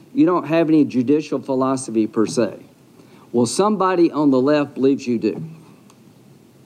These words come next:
Or they wouldn't have spent the money they spent to have you in this chair. So we're gonna find out how that statement holds up over time.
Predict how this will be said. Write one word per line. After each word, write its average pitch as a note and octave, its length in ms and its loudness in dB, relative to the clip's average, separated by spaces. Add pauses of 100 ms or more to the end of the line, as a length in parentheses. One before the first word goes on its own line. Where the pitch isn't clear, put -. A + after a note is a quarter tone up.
(1500)
Or G#2+ 100 -2
they C#3+ 160 2
wouldn't F3+ 260 2
have B2+ 80 -8
spent D#3+ 260 -2
the - 40 -4
money C#3 280 2
they A2+ 160 -2
spent A#2 680 -4
to A#2 80 -2
have C3 220 0
you C3+ 160 4
in A#2+ 120 2
this A2+ 180 2
chair. G#2+ 300 -4 (600)
So - 160 0
we're C#3+ 160 2
gonna F3 220 0
find D#3+ 440 0
out B2+ 380 -2 (400)
how C3+ 200 -2
that C#3 220 -2
statement C3 600 0 (760)
holds B2+ 260 2
up A#2 220 0
over G#2 220 0
time. - 480 -4